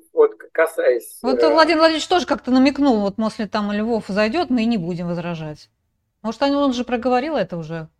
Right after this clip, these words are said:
Speaker 2: с поляками?
Speaker 1: Вы знаете, тут какая ситуация? Э, дело в том, что, э, э, помимо всего прочего, я так понимаю, что, э, и, э,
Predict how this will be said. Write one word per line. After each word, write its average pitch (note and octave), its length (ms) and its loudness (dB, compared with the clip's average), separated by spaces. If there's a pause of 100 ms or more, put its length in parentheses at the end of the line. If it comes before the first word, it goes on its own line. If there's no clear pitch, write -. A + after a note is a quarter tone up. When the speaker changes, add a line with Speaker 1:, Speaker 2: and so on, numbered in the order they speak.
Speaker 2:
с - 100 -20
поляками? D#3 440 -18 (1120)
Speaker 1:
Вы B4+ 100 0
знаете, D#4+ 340 -6
тут - 200 -8
какая - 340 -4
ситуация? C3+ 600 -2 (360)
Э, C#3 300 4
дело B3 240 -2
в - 60 -20
том, A#3 180 -4
что, - 220 -2
э, E3 720 4
э, C3 580 -10 (100)
помимо C3 420 -6
всего C3 300 -2
прочего, C3 600 -4 (260)
я B2+ 160 0
так - 220 -2
понимаю, B2+ 520 -8
что, D3+ 480 2 (380)
э, - 40 -12 (560)
и, F3 360 -8
э, C3 380 4